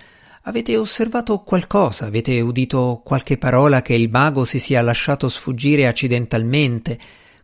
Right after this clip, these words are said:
Qualcosa che vi abbia messo in sospetto?" "Beh, ora che mi dite questo", disse Frank grattandosi la testa, "una cosa c'è."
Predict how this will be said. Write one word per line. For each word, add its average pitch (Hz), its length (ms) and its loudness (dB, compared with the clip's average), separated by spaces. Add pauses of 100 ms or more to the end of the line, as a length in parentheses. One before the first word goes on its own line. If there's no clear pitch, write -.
Qualcosa 240 440 -2
che 196 280 2
vi 165 160 0
abbia 180 260 2
messo 180 300 0
in 160 120 2
sospetto?" - 720 -4 (1800)
"Beh, 226 340 -2 (420)
ora 277 240 0
che 170 160 0
mi 143 100 0
dite 165 240 0
questo", 127 680 -2 (200)
disse 131 420 -2
Frank 131 640 2
grattandosi 120 600 -2
la 151 100 0
testa, 165 420 -2 (600)
"una 226 220 0
cosa 294 300 0
c'è." - 240 -4